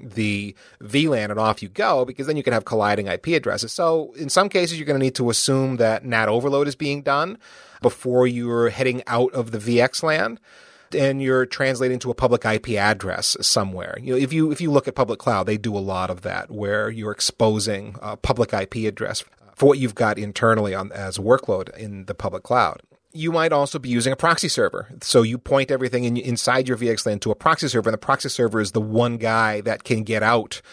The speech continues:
using a public I P address to the public internet. So those may be part of the design. And then to address V tep location, that's gonna depend, but again, it's most likely gonna be that leaf edge switch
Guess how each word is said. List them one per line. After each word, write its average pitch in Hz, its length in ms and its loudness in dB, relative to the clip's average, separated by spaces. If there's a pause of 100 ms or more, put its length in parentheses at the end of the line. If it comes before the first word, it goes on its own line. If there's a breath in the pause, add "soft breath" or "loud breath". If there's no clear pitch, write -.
(160 loud breath)
using 117 320 0
a 107 60 2
public 107 300 0
I 104 140 0
P 113 180 -6
address 110 460 -4
to 110 600 0 (380 loud breath)
the 104 80 0
public 101 300 0
internet. 101 320 -4 (520)
So - 120 -6
those 139 420 0
may 139 240 2
be 120 220 -2
part 127 360 2
of 107 120 -4
the 107 100 -6
design. 104 600 0 (400 soft breath)
And 160 160 -2
then 175 260 6
to 175 260 0
address 139 760 0 (100)
V 131 360 -2
tep - 260 0
location, 107 800 -4
that's 180 400 2
gonna 180 300 2
depend, 139 580 0
but 131 100 0
again, 143 220 4
it's - 240 -4
most 160 400 0
likely 151 360 2
gonna 127 200 2
be 113 120 -4
that 113 260 2
leaf 123 340 -2 (140)
edge 123 320 2
switch - 600 -2